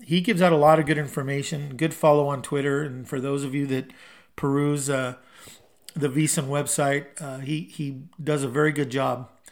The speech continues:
And this was a stat that I thought was pretty interesting. Teams that rush for more yards in the Super Bowl are forty-five and twelve straight up and a whopping forty, thirteen and three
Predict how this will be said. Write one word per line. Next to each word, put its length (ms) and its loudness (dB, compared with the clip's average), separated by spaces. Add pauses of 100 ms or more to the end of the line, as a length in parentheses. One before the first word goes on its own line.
(200)
And 140 -4
this 180 2
was 140 4
a 60 4
stat 300 4
that 100 0
I 80 2
thought 180 -2
was 120 -6
pretty 240 -2
interesting. 500 -6
Teams 440 0
that 160 2
rush 220 2
for 140 -4
more 260 -2
yards 320 4
in 80 -6
the 80 -6
Super 360 -2
Bowl 340 -6 (480)
are 140 -2
forty-five 720 4
and 160 -4
twelve 400 0
straight 340 0
up 340 0 (360)
and 120 -6
a 60 0
whopping 480 0
forty, 760 0 (180)
thirteen 600 0
and 160 -8
three 480 0